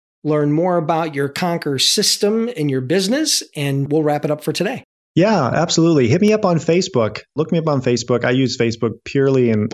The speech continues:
Speaker 2: only for, uh, work. I don't post too much of my own personal stuff there, but that's how I stay connected. Facebook Messenger, I'm always available, uh, via that. And then if you go over to A G S conquer dot com slash growth experts,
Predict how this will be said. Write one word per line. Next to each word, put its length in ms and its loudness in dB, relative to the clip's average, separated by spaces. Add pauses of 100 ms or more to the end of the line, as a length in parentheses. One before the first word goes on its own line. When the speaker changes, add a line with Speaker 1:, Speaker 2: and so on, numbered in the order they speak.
Speaker 2:
only 340 4
for, 520 0 (320)
uh, 60 2
work. 300 0
I 40 2
don't 140 0
post 240 0
too 100 0
much 160 0
of 40 2
my 80 2
own 140 0
personal 400 -2
stuff 280 -2
there, 280 0
but 280 -2 (320)
that's 240 -2
how 100 2
I 60 2
stay 220 0
connected. 460 -2
Facebook 400 -2
Messenger, 500 0
I'm 120 0
always 240 0
available, 500 0
uh, 180 2
via 240 2
that. 400 0 (320)
And 120 2
then 80 2
if 120 0
you 60 2
go 140 4
over 120 2
to 200 2 (220)
A 180 2
G 360 -2
S 400 -2 (260)
conquer 680 0 (160)
dot 340 -2
com 520 -2 (320)
slash 440 0
growth 340 -2
experts, 760 -2